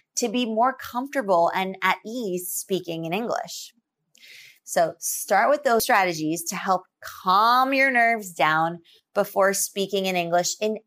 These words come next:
any type of setting. Everyone gets nervous in new or unfamiliar social situations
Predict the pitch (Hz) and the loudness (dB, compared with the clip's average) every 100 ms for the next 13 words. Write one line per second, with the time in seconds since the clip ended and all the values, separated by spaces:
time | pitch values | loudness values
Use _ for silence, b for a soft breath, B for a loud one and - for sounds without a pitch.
0 | - 208 226 226 220 190 170 160 - - | 0 2 2 -2 -4 -4 -4 -6 -8 -4
1 | - - 180 - _ _ B B B B | -4 -6 -14 -20 _ _ B B B B
2 | B 269 294 277 220 190 170 151 - - | B 0 2 2 0 -2 -2 -2 -4 -4
3 | 131 143 - - - 190 180 185 208 233 | -6 -6 -8 -8 -6 -4 -2 -2 -2 0
4 | 226 220 175 165 190 208 208 220 190 190 | 2 2 0 0 0 -2 -4 -2 0 0
5 | 190 185 165 190 180 190 - 214 180 180 | 0 -2 -4 -4 -6 -8 -4 -2 -2 -2
6 | 180 180 | -6 -6